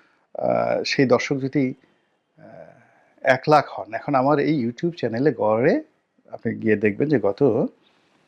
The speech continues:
আহ, এক বছরে গড়ে প্রতি মাসে এক কোটি করে লো-, ভিউ হচ্ছে।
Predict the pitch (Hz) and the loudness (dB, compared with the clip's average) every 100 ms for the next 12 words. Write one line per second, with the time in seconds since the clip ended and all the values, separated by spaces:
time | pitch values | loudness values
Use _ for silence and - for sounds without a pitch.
0 | _ _ _ - 52 - - - - 127 | _ _ _ -4 0 0 0 -2 0 2
1 | 117 113 - 160 107 107 160 254 _ _ | 0 -4 0 0 0 0 -2 -4 _ _
2 | _ _ _ - - 117 104 - - - | _ _ _ -2 0 0 -2 -2 -2 -2
3 | - 135 123 - 101 98 98 101 - 104 | -2 0 -2 -4 -4 -2 -4 -6 -10 -14
4 | - 110 101 - - - - | -2 0 0 -6 -12 -6 -8